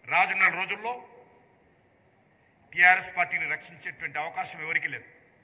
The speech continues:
ప్రజలు నిర్ణయించుకున్నారు, ఈ రాష్ట్రంలో మార్పు రావాలి, ఆ మార్పు భారతీయ జనతా పార్టీతో రావాలని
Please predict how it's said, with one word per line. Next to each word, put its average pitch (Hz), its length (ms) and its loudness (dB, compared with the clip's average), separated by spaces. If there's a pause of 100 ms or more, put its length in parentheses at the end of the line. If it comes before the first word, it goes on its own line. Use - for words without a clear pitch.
(1000)
ప్రజలు 294 300 8 (120)
నిర్ణయించుకున్నారు, 294 720 10 (920)
ఈ 262 120 12
రాష్ట్రంలో 285 460 6 (140)
మార్పు 294 360 10
రావాలి, 269 320 6 (880)
ఆ - 20 -2 (140)
మార్పు 240 320 2 (760)
భారతీయ 190 400 4 (120)
జనతా 185 240 0 (120)
పార్టీతో 165 340 -2 (140)
రావాలని 143 360 -2